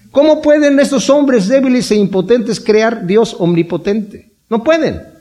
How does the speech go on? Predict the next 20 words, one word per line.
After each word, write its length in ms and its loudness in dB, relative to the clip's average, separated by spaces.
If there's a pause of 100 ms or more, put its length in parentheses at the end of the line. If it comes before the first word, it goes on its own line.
(340)
Son 220 2
hombres 420 4
normales. 840 -2 (440)
Dice, 200 2
y, 360 0
y, 360 -2
y 140 0
ustedes, 520 -2 (180)
eh, 200 0
los 300 0
hacen 300 0
y, 160 2
ah, 200 -2
mira, 500 -2 (160)
vamos 300 -2
a 20 -6
adorarlos. 800 -4 (320)
Es 180 -2
increíble 540 2
la, 460 -4